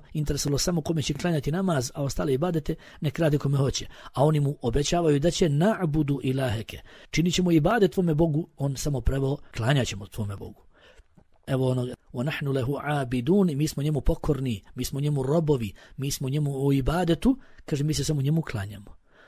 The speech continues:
إِن كُنْتُمْ إِيَّاهُ تَعْبُدُونَ, وَاشْكُرُوا لِلَّهِ إِن كُنْتُمْ إِيَّاهُ تَعْبُدُونَ,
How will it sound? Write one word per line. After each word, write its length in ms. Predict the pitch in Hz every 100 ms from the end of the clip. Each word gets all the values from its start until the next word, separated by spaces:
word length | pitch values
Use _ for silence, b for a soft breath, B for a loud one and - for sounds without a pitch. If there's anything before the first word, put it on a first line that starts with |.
| b b _ _ _ -
إِن 120 | 151
كُنْتُمْ 300 | 135 180 160
إِيَّاهُ 300 | 151 147 127
تَعْبُدُونَ, 680 | 143 131 123 120 139 147 98 - - _ -
وَاشْكُرُوا 440 | 131 - 170 151
لِلَّهِ 380 | 143 143 185 175
إِن 100 | 147
كُنْتُمْ 300 | 139 165 143
إِيَّاهُ 320 | 143 147 131 143
تَعْبُدُونَ, 640 | 139 131 131 131 196 196